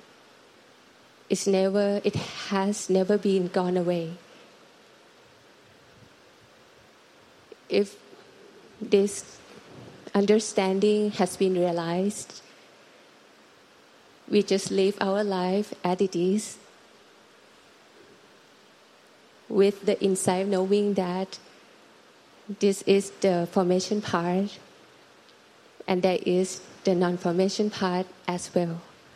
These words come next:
We not forgot this truth from our mind. And in one day,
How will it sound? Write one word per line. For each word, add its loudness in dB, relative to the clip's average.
We 6
not 2
forgot -2
this 2
truth 4
from 0
our -2
mind. -2
And 0
in 0
one 0
day, 0